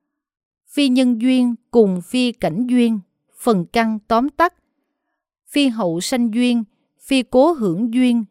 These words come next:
phi nghiệp duyên, phi quả duyên, phi thực duyên, có quyền một, hiện hữu một, ly một. Một ngàn không trăm mười chín.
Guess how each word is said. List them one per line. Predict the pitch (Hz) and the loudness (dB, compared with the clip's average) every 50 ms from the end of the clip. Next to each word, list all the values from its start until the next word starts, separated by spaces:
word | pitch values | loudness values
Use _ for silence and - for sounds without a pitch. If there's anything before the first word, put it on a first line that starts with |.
| _ _ _ _ | _ _ _ _
phi | _ _ - - 277 269 | _ _ -4 -2 0 2
nghiệp | 254 247 226 214 185 180 - _ | 2 2 0 0 -2 -4 -6 _
duyên, | - 196 202 233 247 247 240 233 202 _ _ _ _ _ _ | -8 -4 0 2 2 2 2 0 -4 _ _ _ _ _ _
phi | _ - - 269 262 | _ -2 0 0 0
quả | 247 202 190 185 196 175 170 | 0 -2 0 0 0 2 0
duyên, | 214 240 233 233 240 247 240 233 214 - _ _ _ _ _ _ | -2 -2 -2 0 0 2 2 0 -2 -4 _ _ _ _ _ _
phi | _ - 269 262 254 247 | _ -2 0 0 0 0
thực | 233 - - 208 160 - _ | -2 -2 -4 -4 -4 -6 _
duyên, | - 196 226 233 233 233 226 208 - _ _ _ _ _ _ _ _ _ _ | -6 -2 0 2 2 2 0 -2 -6 _ _ _ _ _ _ _ _ _ _
có | - 240 277 311 - _ | 2 2 2 2 0 _
quyền | 214 226 220 202 190 180 175 165 - _ | 0 2 2 2 2 0 -4 -6 -8 _
một, | 190 202 202 196 180 160 - _ _ _ _ _ _ _ _ | -2 2 2 2 2 0 -4 _ _ _ _ _ _ _ _
hiện | _ _ 220 202 185 185 196 | _ _ 0 0 0 0 -4
hữu | 196 208 214 190 180 175 202 277 330 - _ | -2 -2 0 0 2 0 0 -2 -6 -10 _
một, | 202 202 208 208 202 185 175 - _ _ _ _ _ _ _ _ _ _ _ _ _ | -4 -2 0 2 2 2 0 -4 _ _ _ _ _ _ _ _ _ _ _ _ _
ly | 233 247 254 254 254 247 233 214 - _ _ _ | 0 2 2 2 2 0 -2 -6 -12 _ _ _
một. | 208 202 196 190 175 165 _ _ _ _ _ _ _ _ _ _ _ _ _ _ _ _ _ _ _ _ _ _ _ _ _ _ _ _ _ | -2 0 0 0 -2 -4 _ _ _ _ _ _ _ _ _ _ _ _ _ _ _ _ _ _ _ _ _ _ _ _ _ _ _ _ _
Một | 214 226 226 | -2 0 0
ngàn | 214 240 240 226 214 208 202 | 2 2 0 0 0 -2 -4
không | 196 - - 285 254 262 | -6 -4 -2 -2 -2 0
trăm | 240 269 262 262 247 233 220 | 0 0 2 2 2 2 2
mười | 214 208 196 185 | 2 2 2 0
chín. | 165 - - 233 240 262 339 | 0 -2 -2 0 0 0 -2